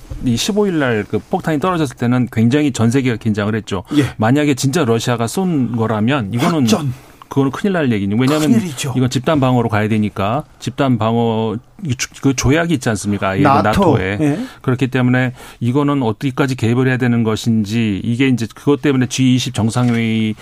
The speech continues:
Speaker 1: 회담도 프로그램 자체가 흔들릴 정도였는데 일단 첫 번째 그 가설, 러시아가 의도적으로 했다. 이거는 이제 합리적으로 그렇지 않을 것으로 보이고 러시아도 이제 부인을 했고 그리고 미국 입장에서도 가장 부담이 되는 시나리오고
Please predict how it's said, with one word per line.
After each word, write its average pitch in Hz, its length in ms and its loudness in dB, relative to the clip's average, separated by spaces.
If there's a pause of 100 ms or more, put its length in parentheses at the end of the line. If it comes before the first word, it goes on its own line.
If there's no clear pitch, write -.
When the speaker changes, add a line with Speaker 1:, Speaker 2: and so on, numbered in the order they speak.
(280)
Speaker 1:
회담도 139 540 0
프로그램 180 320 0
자체가 139 360 -2
흔들릴 170 320 -2
정도였는데 101 1300 -2 (460)
일단 143 500 0
첫 190 160 -2
번째 135 640 0
그 104 600 -2 (260)
가설, 110 720 -2 (180)
러시아가 120 360 0
의도적으로 127 400 2
했다. 113 200 -2
이거는 139 300 0
이제 110 360 0
합리적으로 120 760 0 (100)
그렇지 120 300 -2
않을 107 320 0
것으로 107 320 -2
보이고 98 580 -2 (320)
러시아도 123 380 0
이제 120 100 2
부인을 113 380 0
했고 107 360 -4 (380)
그리고 147 280 2
미국 143 520 2
입장에서도 127 440 0
가장 147 300 0
부담이 135 280 2
되는 113 200 0
시나리오고 98 600 -4